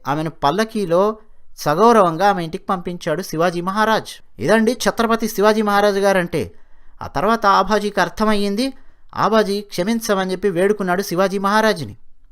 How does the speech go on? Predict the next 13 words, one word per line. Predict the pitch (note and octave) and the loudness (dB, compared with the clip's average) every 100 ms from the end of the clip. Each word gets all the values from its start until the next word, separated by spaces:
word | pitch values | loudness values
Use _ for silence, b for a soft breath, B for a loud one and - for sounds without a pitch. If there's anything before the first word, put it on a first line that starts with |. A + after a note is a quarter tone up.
| - - | -20 -8
అంతేకాదు, | A#2 D#3 A3 G#3 G#3+ - - - - - | -4 2 4 4 2 -6 -14 -18 -18 -18
శివాజీ | - B2 F#3 B3 | -8 4 4 4
మహారాజు | A#3 G3+ E3 C#3 A2 | 2 2 2 0 -2
గారు | G2+ E3 A3+ - | -4 -2 -4 -2
ఆమెతో | B2 G#3 A#3+ B3 | 0 0 0 0
పాటు | A3 D#3+ C#3 G3 A#3 B B B | 0 -2 0 0 -2 B B B
ఒక | F3+ | 2
ఉత్తరాన్ని | G#3+ G3 G3 - B3 B3+ A3+ | 2 2 0 2 4 4 2
కూడా | G#3+ G3+ | 2 0
పంపించారు | A3+ G3+ G3 G#3 G#3 G3 - - - - D3 | 2 -2 -2 -6 -2 -2 -2 -6 -12 0 4
ఆమె | F3+ | 4
కుటుంబ | G3 G#3 A3+ | 2 0 0
సభ్యులకు. | G#3+ G#3 G3+ A#3 G3+ | 2 2 2 2 2